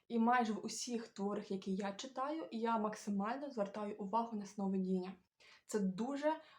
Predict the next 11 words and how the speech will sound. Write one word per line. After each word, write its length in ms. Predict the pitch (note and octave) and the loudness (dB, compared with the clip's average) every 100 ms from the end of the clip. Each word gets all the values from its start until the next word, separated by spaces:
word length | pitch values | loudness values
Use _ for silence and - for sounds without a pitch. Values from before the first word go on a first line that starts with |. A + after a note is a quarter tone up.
| - | -6
е, 80 | G#3 | -4
потужний 760 | G3 A#3 - B3+ B3+ B3 A#3 | -2 -4 -2 -4 0 2 2
ярлик, 540 | G3 G3 F#3+ F#3+ B3+ - | 2 0 2 0 -2 -6
це 120 | - | -4
дуже 320 | G3 A#3 C#4+ C4 | -2 -2 -4 -6
потужний, 760 | - G3 C4 B3+ A3+ A3 G#3+ - - - G#3 | -6 -8 -6 -2 0 0 -2 -8 -20 -10 -4
е, 160 | G3+ - | -2 -4
сигнал 580 | - G#3 G3+ G#3+ D#4+ F#4+ - _ _ _ _ _ | -4 -2 2 2 2 0 -4 _ _ _ _ _
для 720 | G3+ A3 A#3 A#3 A#3 A#3 - - _ _ _ - _ - | -2 4 6 6 6 4 0 -12 _ _ _ -20 _ -2
майже, 720 | G#3 B3+ C4 A3+ B3 B3 A#3+ A#3 A#3 _ _ _ _ _ _ _ - | 4 6 6 4 4 6 4 2 -4 _ _ _ _ _ _ _ -6
м, 200 | G3+ | -4